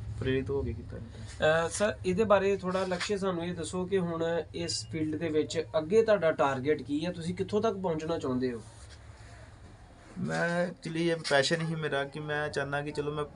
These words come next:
Speaker 1: ਇੱਕ ਜੌਬ ਹੁੰਦੀ ਹੈ ਪੁਲਿਸ ਵਾਲਿਆਂ ਦੀ, ਸ਼ਾਇਦ ਮੇਰੇ ਹਿਸਾਬ ਨਾਲ ਰਿਕੁਆਇਰਮੈਂਟ ਹੁੰਦੀ ਹੈ ਕਿ ਜਿਸ
Speaker 2: ਜੀ।
Speaker 1: ਵਿੱਚ ਉਹਨਾਂ ਨੂੰ ਆਰਟਿਸਟਾਂ ਦੀ ਸ਼ਾਇਦ ਲੋੜ ਹੁੰਦੀ ਹੈ।
Speaker 2: ਜੀ,
Speaker 1: ਮੈਂ
Speaker 2: ਜੀ।
Speaker 1: ਚਾਹੁੰਦਾ ਕਿ ਚਲੋ ਮੈਂ ਹੈਲਪ ਕਰਾਂ ਉਹਨਾਂ ਦੀ, ਪੁਲਿਸ ਵਾਲਿਆਂ ਦੀ ਇਹ ਚੀਜ਼ਾਂ ਵਿੱਚ, ਕਿ ਜਿਵੇਂ ਕ੍ਰਾਈਮ ਹੁੰਦਾ ਵਾ, ਉਹਨਾਂ ਦੇ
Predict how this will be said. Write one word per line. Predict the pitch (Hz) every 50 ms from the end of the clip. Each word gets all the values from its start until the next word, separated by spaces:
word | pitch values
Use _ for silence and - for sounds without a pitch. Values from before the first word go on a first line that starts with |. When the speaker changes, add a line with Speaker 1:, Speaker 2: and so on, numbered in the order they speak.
| - - - - - - - - - - - - -
Speaker 1:
ਇੱਕ | 156 147 156
ਜੌਬ | 147 147 147 147 147 143 151
ਹੁੰਦੀ | 170 160 135 139 135
ਹੈ | 139 135
ਪੁਲਿਸ | 135 139 139 135 143
ਵਾਲਿਆਂ | 139 135 135 135 135
ਦੀ, | 135 139 135 -
ਸ਼ਾਇਦ | - 143 131 127 135
ਮੇਰੇ | 139 139 131 131
ਹਿਸਾਬ | 131 131 143 139 139 139
ਨਾਲ | 135 131 127 123 127 127 123 - - - - 131
ਰਿਕੁਆਇਰਮੈਂਟ | 139 135 139 131 135 139 135 135 131 143
ਹੁੰਦੀ | 139 156 151 131 131 127 127
ਹੈ | 127 127
ਕਿ | - 135 127 - - -
ਜਿਸ | 139 135
Speaker 2:
ਜੀ। | 131 131
Speaker 1:
ਵਿੱਚ | 147 143 117 123 147 143 139 139 135 - - - - - - - - - - - - - 202
ਉਹਨਾਂ | - 151 151
ਨੂੰ | 156 147
ਆਰਟਿਸਟਾਂ | 135 127 131 139 - - 139 135
ਦੀ | 139
ਸ਼ਾਇਦ | 131 139 127 127 131
ਲੋੜ | 135 127 117 117 127
ਹੁੰਦੀ | 147 151 135 123 117 113
ਹੈ। | 110 107 - - - - 131
Speaker 2:
ਜੀ, | 135 139 127 113 - 131
Speaker 1:
ਮੈਂ | 135 127 120
Speaker 2:
ਜੀ। | 117
Speaker 1:
ਚਾਹੁੰਦਾ | 127 139 127 131 139
ਕਿ | 139
ਚਲੋ | 117 143 139 143
ਮੈਂ | 143 143 139 139 139 139 127 - - - -
ਹੈਲਪ | 139 151 143 139 -
ਕਰਾਂ | 127 127 120 123 127
ਉਹਨਾਂ | 127 131 131
ਦੀ, | 127 131 135 139 131 127
ਪੁਲਿਸ | 131 131 127 135
ਵਾਲਿਆਂ | 131 131 127 127 127
ਦੀ | 127 131 127 123
ਇਹ | 123 123
ਚੀਜ਼ਾਂ | 123 131 123 120 120
ਵਿੱਚ, | 120 127 120 - 113 110 - - - - - -
ਕਿ | - 139
ਜਿਵੇਂ | 139 143 139 135 135 - - - - - - - - - - 107 117 -
ਕ੍ਰਾਈਮ | 131 135 131 131 131 131
ਹੁੰਦਾ | 131 139 147 135 127 123
ਵਾ, | 120 123 123 127 127 123 123 120 -
ਉਹਨਾਂ | 113 127 127 127
ਦੇ | 127 131 127 127 127 127 123 123